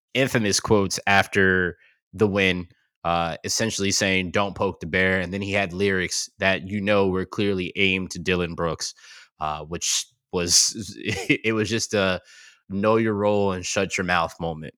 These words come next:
That's what it was. Uh, but more interesting, when Sam and I are recording this, which would be a Tuesday, uh, there was news that has dropped on, on this day that the Grizzlies have come out and said they let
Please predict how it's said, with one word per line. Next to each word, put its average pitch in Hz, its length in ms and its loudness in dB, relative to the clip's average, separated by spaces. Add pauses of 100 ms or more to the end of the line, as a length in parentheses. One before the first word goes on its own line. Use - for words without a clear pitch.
That's 95 360 2
what 90 140 0
it 80 100 -6
was. 85 400 -6 (420)
Uh, 80 260 -2 (140)
but 113 240 2 (160)
more 120 160 2
interesting, 98 800 -2 (1040)
when 110 140 -2
Sam 113 300 -2
and 107 100 -2
I 104 160 4
are 95 80 0
recording 95 440 -4
this, 90 200 -6
which 90 180 -6
would 82 80 -8
be 90 300 -4 (100)
a 95 60 -14
Tuesday, 80 640 -4 (440)
uh, 80 300 -6
there 98 140 -2
was 98 160 -4
news 117 280 0
that 101 160 2
has 95 180 -2
dropped 95 460 0 (180)
on, 101 260 -8
on 113 220 -2
this 113 160 -4
day 95 420 -2 (440)
that 95 360 0 (180)
the 104 80 -2
Grizzlies 113 560 0
have 92 160 -4
come 101 160 -4
out 98 180 0
and 90 100 -10
said 90 420 -2 (640)
they 104 240 0
let 101 420 0